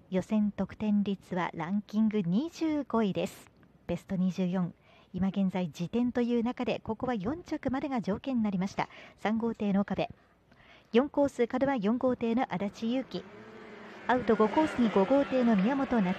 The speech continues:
樹、六コース大外に六号艇の村上康介です。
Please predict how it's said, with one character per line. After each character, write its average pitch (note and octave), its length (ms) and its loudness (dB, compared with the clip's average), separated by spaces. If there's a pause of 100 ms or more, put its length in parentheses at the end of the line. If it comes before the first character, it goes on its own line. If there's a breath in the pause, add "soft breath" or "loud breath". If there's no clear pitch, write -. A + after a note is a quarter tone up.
樹、 F#3 100 -4 (1400)
六 A3+ 240 4
コ G#3 120 2
ー - 40 -2
ス - 300 -2
大 C#4 160 4
外 D4 240 -2
に B3 140 2
六 F#3+ 220 2
号 D#4 200 2
艇 C4+ 180 0
の A3 100 4
村 E3+ 200 0
上 C#4+ 280 -4
康 C4 140 2
介 - 220 -6
で A3+ 140 -2
す。 - 280 -16